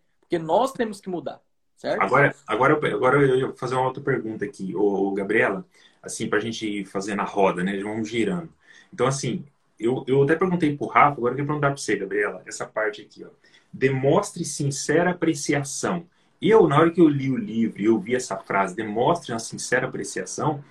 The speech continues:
Speaker 2: eu fiquei naquela coisa assim, "Epa, será que a gente tem que sair demonstrando sincera apreciação por todos?" Que isso vai se tornar uma coisa, assim, artificial, e as pessoas não gostam de pessoas artificiais, né?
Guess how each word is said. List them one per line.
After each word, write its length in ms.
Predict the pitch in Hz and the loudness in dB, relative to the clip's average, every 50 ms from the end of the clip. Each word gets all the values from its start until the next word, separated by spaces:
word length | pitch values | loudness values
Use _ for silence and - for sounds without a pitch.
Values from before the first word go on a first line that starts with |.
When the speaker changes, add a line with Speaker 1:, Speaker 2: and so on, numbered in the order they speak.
| _ _ _ - | _ _ _ -10
Speaker 2:
eu 60 | 110 | -10
fiquei 180 | - - - 156 | -6 -2 0 0
naquela 280 | 160 156 160 151 151 | 0 2 0 0 0
coisa 240 | 151 160 151 147 147 | 2 2 4 4 4
assim, 280 | 143 - - 131 113 - _ _ _ - | 2 -2 -4 -4 -6 -6 _ _ _ -10
"Epa, 180 | - - 147 139 | -4 0 0 0
será 200 | 139 147 151 160 | 2 4 2 2
que 80 | 165 190 | 2 2
a 20 | |
gente 180 | 170 185 185 180 | 0 0 0 2
tem 100 | - 180 | 2 -2
que 60 | 175 | -2
sair 240 | - - 165 151 151 | 0 2 2 2 2
demonstrando 400 | 160 151 151 147 143 143 143 143 | 2 0 0 -2 -2 0 0 -2
sincera 400 | 139 - 139 139 - 147 143 147 | 0 0 -2 -2 0 2 2 2
apreciação 520 | 143 139 131 - - 123 - - 127 123 123 | 0 -2 -4 -2 -4 -4 -4 -4 -8 -10 -10
por 120 | - - | -10 -16
todos?" 480 | - - 151 175 185 165 139 - - - _ | -4 0 2 4 4 2 -2 -8 -16 -18 _
Que 100 | - 117 | -16 -16
isso 100 | 123 - | -8 0
vai 140 | 143 143 143 | 0 0 0
se 180 | - - - | 0 -6 -2
tornar 260 | - 160 151 147 151 160 | 0 0 2 2 2 2
uma 180 | 165 160 151 | 0 -2 -2
coisa, 240 | - 151 151 147 143 | 0 0 0 0 0
assim, 280 | 139 - - 151 151 147 143 131 - - - - - - - | -4 -4 -6 -8 -8 -6 -6 -6 -6 -8 -20 -20 -20 -18 -12
artificial, 800 | - - - - - 165 143 - - 151 127 127 135 147 151 - | -12 -10 -10 -8 -8 -8 -8 -6 -4 0 4 6 6 6 6 4
e 60 | - | 2
as 80 | - - | -2 -6
pessoas 200 | - 139 139 135 | -6 -6 -4 0
não 100 | 143 143 | 0 2
gostam 200 | 165 202 214 196 | 2 2 2 0
de 60 | 180 | -6
pessoas 360 | - - - - - 123 117 | -6 -6 -6 -2 -4 -2 0
artificiais, 720 | 117 113 113 - - - - 113 101 92 82 - - - | 0 -2 -2 -4 -10 -12 -10 -6 -6 -6 -6 -8 -12 -14
né? 100 | - - | -16 -16